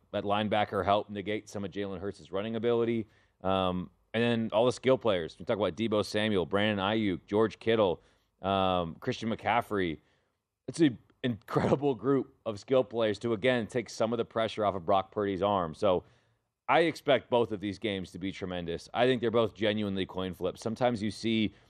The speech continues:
a Cinderella story. The Bengals were sort of that last year, and they ended up being wildly entertaining, and they're back this year. But it does feel like we've got the superpowers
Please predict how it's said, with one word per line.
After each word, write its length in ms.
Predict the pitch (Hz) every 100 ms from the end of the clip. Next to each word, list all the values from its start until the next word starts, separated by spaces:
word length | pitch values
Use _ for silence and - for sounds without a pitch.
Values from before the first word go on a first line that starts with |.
| _
a 80 | 120
Cinderella 580 | - 143 131 120 113 110
story. 320 | - 113 98
The 80 | 127
Bengals 400 | 147 196 175 110
were 100 | 117
sort 200 | 127 123
of 80 | 110
that 160 | 127 110
last 320 | 135 117 -
year, 80 | 87
and 80 |
they 80 | 98
ended 180 | 131 117
up 60 | 95
being 180 | 117
wildly 360 | 98 95 104 104
entertaining, 360 | 95 90 92 120
and 80 |
they're 80 | 113
back 260 | 110 110 -
this 220 | 117 -
year. 100 | 85
But 180 | 87 - _ _ -
it 180 | 123 101
does 360 | 147 151 120
feel 360 | - 127 127 113
like 360 | 107 98 - _ _ _ _ _
we've 260 | 113 170 135
got 300 | 139 120 -
the 60 |
superpowers 1120 | 113 - 123 - - 107 95 95 90 85 -